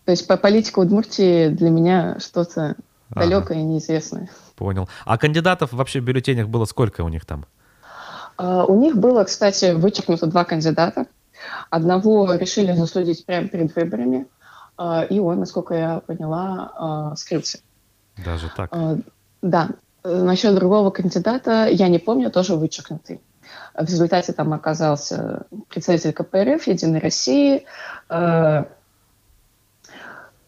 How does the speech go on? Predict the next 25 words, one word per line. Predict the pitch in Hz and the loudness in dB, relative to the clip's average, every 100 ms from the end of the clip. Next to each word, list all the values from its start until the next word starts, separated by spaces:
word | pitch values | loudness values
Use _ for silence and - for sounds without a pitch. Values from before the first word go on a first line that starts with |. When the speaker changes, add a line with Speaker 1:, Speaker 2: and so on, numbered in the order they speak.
| _ _ _ _ - | _ _ _ _ 0
Speaker 1:
Л | 170 | 2
Д | 170 | 2
П | 175 | 2
Р. | 160 180 294 - | 2 2 0 2
Э, | 196 185 | 4 4
по-моему, | 208 277 339 240 | 6 6 6 6
вычеркнули | 262 254 226 233 220 214 214 202 190 - - _ _ - - - _ _ _ _ _ - | 4 2 2 4 4 4 4 4 4 0 -8 _ _ -20 -18 -20 _ _ _ _ _ -14
"Справедливороса" | - - 202 196 196 196 196 214 277 - 180 | -8 0 4 4 4 4 4 4 2 2 0
и | 165 202 | 2 2
Зеленую | 196 185 208 190 | 4 4 6 4
альтернативу. | 180 185 165 - 147 - _ _ | 4 2 -2 -4 -6 -8 _ _
Speaker 2:
Ого, | - 80 73 123 87 - | -12 -10 -6 -6 -6 -10
даже, | - 80 78 78 - | -12 -10 -8 -10 -12
даже | 87 87 90 | -8 -6 -6
серьезные | - 92 107 92 127 | -4 0 2 2 -2
партии, | 110 127 127 113 | 0 0 0 0
ну, | 104 | -2
если | 95 104 | -2 -4
так | 95 | -4
можно | 104 107 107 | -4 -2 0
выразиться, | 110 101 101 - 120 - - | 2 2 -2 0 0 2 2
<laughs> | 139 | 0
не | 110 107 | -2 -6
смогли | 113 107 104 | -6 -4 -2
остаться. | 98 - 101 95 - | -4 -2 -4 -4 -10